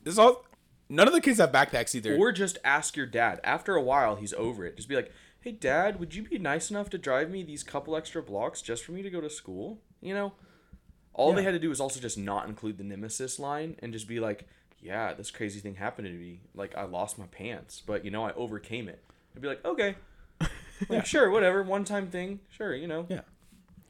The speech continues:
Speaker 2: But also, oh, yeah, that, that was kinda dumb.
Speaker 1: Also, people give him the top locker. Like,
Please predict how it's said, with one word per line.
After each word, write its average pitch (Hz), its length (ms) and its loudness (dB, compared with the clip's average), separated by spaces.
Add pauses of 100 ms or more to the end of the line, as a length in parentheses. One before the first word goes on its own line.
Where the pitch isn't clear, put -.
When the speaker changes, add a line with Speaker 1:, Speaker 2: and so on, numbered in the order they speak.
(120)
Speaker 2:
But 143 300 2
also, 139 520 -2
oh, - 180 -6 (100)
yeah, - 80 -20 (140)
that, - 200 -12
that 98 120 -4
was 87 140 -10
kinda 69 260 -16
dumb. 57 200 -20 (220)
Speaker 1:
Also, 135 220 -6
people 139 240 -2
give 135 180 -2
him 120 140 -6
the 113 80 -8
top 131 320 0
locker. 123 400 0
Like, 113 200 -4